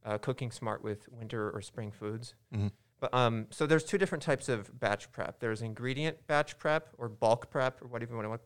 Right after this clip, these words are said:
Speaker 1: whatever you wanna call it. Um, and then there's, uh, m-, meal prep. And that's where you, like, you cook a giant pot of soup
Speaker 2: Sure.
Speaker 1: with, you know, three beans and, uh,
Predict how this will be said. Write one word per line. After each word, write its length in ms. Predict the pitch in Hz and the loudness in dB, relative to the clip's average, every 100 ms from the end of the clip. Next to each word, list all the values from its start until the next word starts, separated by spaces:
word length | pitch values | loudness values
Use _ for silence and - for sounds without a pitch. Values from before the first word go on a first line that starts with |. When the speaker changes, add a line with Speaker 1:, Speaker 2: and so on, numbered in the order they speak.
| - | -14
Speaker 1:
whatever 240 | 127 127 120 | -4 -4 -2
you 80 | 113 | -4
wanna 180 | 107 | -6
call 280 | 110 113 113 | -4 0 2
it. 180 | 143 - _ _ _ _ _ _ - | 2 -2 _ _ _ _ _ _ 0
Um, 280 | 123 117 117 | 4 4 4
and 120 | 131 | 4
then 140 | 143 147 | 4 6
there's, 300 | 143 123 - _ _ _ 123 | 4 2 -6 _ _ _ 0
uh, 300 | 117 107 - _ _ | 2 2 0 _ _
m-, 200 | 127 120 - _ 117 | -20 -20 -20 _ -6
meal 480 | 127 143 120 90 135 _ | 0 2 2 0 -10 _
prep. 300 | - 85 - | -4 -4 -4
And 640 | _ _ _ _ _ - | _ _ _ _ _ -2
that's 120 | 147 | 0
where 120 | - 165 | 4 4
you, 240 | 143 123 - _ - | 4 2 -4 _ -4
like, 140 | 131 | 0
you 80 | 143 | 2
cook 220 | - 151 | 4 6
a 100 | 123 | 6
giant 400 | 110 139 123 120 | 4 4 4 2
pot 180 | - 110 | 2 0
of 60 | 101 | 0
soup 380 | - 101 - _ _ _ | -4 -6 -6 _ _ _
Speaker 2:
Sure. 220 | - - - - | -4 -4 -4 -4
Speaker 1:
with, 300 | 117 107 - | 0 0 -2
you 60 | 110 | -4
know, 100 | 95 | -4
three 240 | - 135 | 0 0
beans 440 | 120 117 113 110 | 2 0 0 -2
and, 200 | 110 98 | -2 -2
uh, 380 | 107 104 95 95 | -2 -4 -6 -8